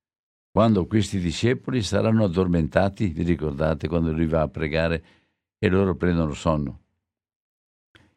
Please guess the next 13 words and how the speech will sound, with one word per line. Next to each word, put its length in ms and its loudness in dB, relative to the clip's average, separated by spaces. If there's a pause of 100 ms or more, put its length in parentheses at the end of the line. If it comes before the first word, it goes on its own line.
Incapaci 720 4
di 180 4
dare 420 4
adesione 580 2
a 80 2
Gesù 320 0
nel 240 4
momento 440 4
più 140 0
importante 640 0
della 220 2
sua 240 0
esistenza. 880 -2